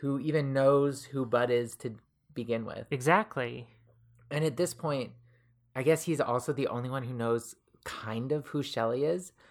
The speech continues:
Speaker 1: but the only one who talked to Shelley ever was fucking Skylar.
Speaker 2: Skylar, yeah. Totally true.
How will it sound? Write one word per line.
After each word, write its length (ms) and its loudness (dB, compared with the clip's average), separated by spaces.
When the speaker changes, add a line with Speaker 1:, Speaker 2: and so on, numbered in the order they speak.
Speaker 1:
but 160 4
the 80 4
only 200 2
one 140 4
who 120 0
talked 520 6
to 80 -10
Shelley 320 4
ever 540 0
was 640 -4
fucking 480 -4
Skylar. 120 -12
Speaker 2:
Skylar, 680 4
yeah. 440 2
Totally 420 -2
true. 360 -4